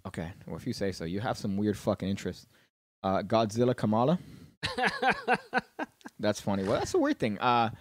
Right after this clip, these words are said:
Speaker 1: eh, I saw a TikTok is crazy. Uh, first of all, among the, uh, questionably aged twerking people that you see, right? And I make sure to never watch them more than once.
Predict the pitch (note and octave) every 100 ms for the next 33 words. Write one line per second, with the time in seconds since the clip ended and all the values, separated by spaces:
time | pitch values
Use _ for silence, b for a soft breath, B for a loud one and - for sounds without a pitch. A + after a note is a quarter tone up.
0 | B B B B _ C#3 C3+ B2 C3+ -
1 | B2 F2+ - - C#3+ F2 - A2+ G#2 F#2+
2 | - A2+ G2+ F2 F2 - A2 G#2 G2 F#2+
3 | D3 D#3+ C#3 B2 G#2+ G2 - A#2 D3+ F#3+
4 | D3+ B2 - - A2+ G2+ D3+ C#3 C#3 A#2+
5 | A#2 G#2+ - - G#2+ G#2 F#2+ F#2+ F#2 F2+
6 | F#2 F#2 F2 - F#2+ F#2+ - G2 G#2+ G#2+
7 | F#2+ G2+ A2 - A#2 A2 G2 G2 G#2+ C3
8 | B2 G#2+ F2+ _ _ _ _ _ _ _
9 | _ _ _ - A2+ A#2 - G#2+ G#2 G#2
10 | G2 E2 - -